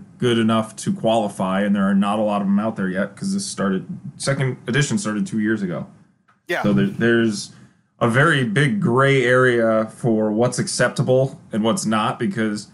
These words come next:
Speaker 1: there are people who like to cut out their dial times, or they fast forward through the intro of the match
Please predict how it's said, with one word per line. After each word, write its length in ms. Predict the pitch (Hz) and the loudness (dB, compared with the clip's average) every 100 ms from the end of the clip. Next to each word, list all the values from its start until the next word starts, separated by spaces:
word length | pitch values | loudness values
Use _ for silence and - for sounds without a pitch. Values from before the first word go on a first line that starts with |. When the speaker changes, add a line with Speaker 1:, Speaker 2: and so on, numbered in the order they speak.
| - _ - | -20 _ 0
Speaker 1:
there 140 | 131 | 2
are 80 | 131 | 2
people 260 | 147 143 | 0 0
who 180 | 123 123 | -2 0
like 200 | 117 101 | 0 0
to 360 | 107 107 101 95 - - _ | -2 -2 -2 -4 -12 -20 _
cut 180 | 131 131 | -2 0
out 160 | 123 | -2
their 100 | 117 101 | -2 0
dial 360 | 104 107 104 | 0 0 -2
times, 500 | 98 110 107 104 104 - | -4 -6 -6 -6 -10 -8
or 80 | 110 | -6
they 140 | 98 | -6
fast 400 | - 117 113 - | -4 -2 -2 -4
forward 340 | - 113 117 113 | -4 -2 -2 -4
through 140 | 117 | -8
the 100 | 104 | -8
intro 580 | 98 107 117 120 117 113 | -6 -8 -6 -2 0 0
of 460 | 107 104 98 98 - _ 98 | -4 -8 -8 -20 -20 _ -6
the 60 | |
match 560 | 101 107 151 - - | -4 -2 -4 -6 -10